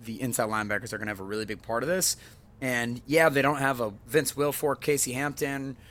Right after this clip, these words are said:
Stephon Tuitt, obviously not the same as those Big Berthas, but great run stopper. They don't have one of those guys, but they got seven good defensive linemen. There's kinda no excuse for the middle linebackers at this point as well. So fingers crossed that those guys have a huge year.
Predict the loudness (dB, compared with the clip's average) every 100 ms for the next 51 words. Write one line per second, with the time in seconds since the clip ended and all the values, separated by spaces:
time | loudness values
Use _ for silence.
0 | -20 -12 0 2 4 2 4 6 6 4
1 | -2 -6 -6 -4 -2 -2 -4 -2 -4 -2
2 | -4 -6 -16 -20 -12 -8 -4 -2 -2 -2
3 | -6 -4 -8 -4 -4 -2 -4 -4 -2 -2
4 | 0 -2 -4 -20 -6 0 4 4 6 6
5 | 6 4 2 2 -4 -2 0 0 -2 -4
6 | -10 -20 -2 4 4 4 0 0 0 -2
7 | -6 -6 -8 -4 -4 -4 -4 -4 0 2
8 | 4 2 2 0 0 -2 -4 -4 -4 -6
9 | -8 -8 -4 -4 -4 -6 -8 -8 -8 -8
10 | -12 -10 -10 -10 -8 -6 -6 -6 -10 -14
11 | -12 -4 -4 2 2 0 -2 -6 -2 -4
12 | -4 -6 -6 -6 -6 -8 -8